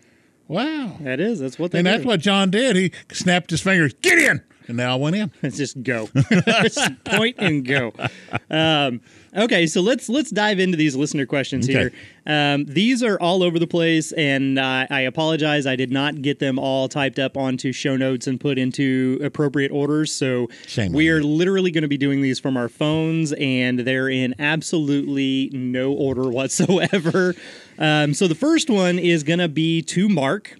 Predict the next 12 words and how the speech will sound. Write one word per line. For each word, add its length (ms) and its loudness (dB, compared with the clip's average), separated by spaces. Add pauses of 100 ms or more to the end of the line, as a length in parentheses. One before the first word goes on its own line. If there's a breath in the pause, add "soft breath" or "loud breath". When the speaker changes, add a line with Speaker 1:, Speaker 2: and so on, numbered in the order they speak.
Speaker 2:
So, 640 0
hello, 280 2
Mark. 360 0 (100)
Thank 240 -2
you 140 0
for 160 -2
reaching 340 0
out 220 -2
to 180 0
us. 220 -4 (360 loud breath)
And 800 -2
Mark, 540 -2